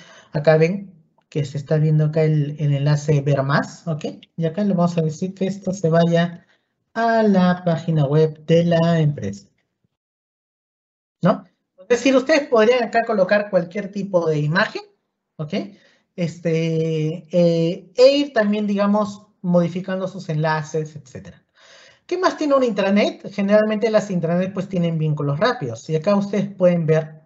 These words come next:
de que esta intranet, pues, de que en SharePoint Online ustedes también van a poder tener la capacidad de agregar este webpack que es vínculos rápidos.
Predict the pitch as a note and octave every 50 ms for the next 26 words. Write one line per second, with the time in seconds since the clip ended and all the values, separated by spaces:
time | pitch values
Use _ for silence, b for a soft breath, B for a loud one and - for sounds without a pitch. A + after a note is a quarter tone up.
0 | _ - F3 E3 F#3 F#3 - F3+ F3 F3 - F#3+ F#3 F3+ E3+ D#3+ D#3+ D#3 D3+ D#3
1 | E3+ D#3 - - - F3 F3 E3+ - b b b b b b b b b b _
2 | - D3+ D#3+ D#3+ D#3 F3+ F3 E3+ E3+ E3 D3+ - F#3 F#3 F3 - F#3+ F3 F3 E3+
3 | E3+ E3+ F3+ A3+ - - F3 - - F3+ F3 E3+ - E3+ D#3+ E3 E3 E3 E3 E3+
4 | E3+ E3+ D#3+ D#3+ D#3 D#3+ E3 D#3 - - E3 E3 E3 E3 E3+ D#3+ - F3 D#3 F3
5 | E3+ - F#3+ F3+ F#3+ G3 G3 F#3 D#3+ D3 C#3+ C#3+ D3 D3+ D#3 D3+ - - D#3+ D3
6 | D#3 D#3 D3+ - - - - - C#3+ - - - C#3+ C3+ C#3+ D3 C#3 A#2+ B2 A2
7 | G2+ - - - - - - - - - _ b